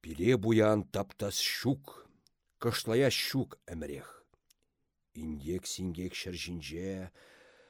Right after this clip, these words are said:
патшаланса тӑрас ҫук, вышлы-кушлы пупсем те карланкине карас ҫук.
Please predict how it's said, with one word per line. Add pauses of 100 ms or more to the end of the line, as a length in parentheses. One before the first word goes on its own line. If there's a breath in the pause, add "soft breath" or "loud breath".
(220 soft breath)
патшаланса
тӑрас
ҫук, (840)
вышлы-кушлы
пупсем
те (680 soft breath)
карланкине
карас
ҫук.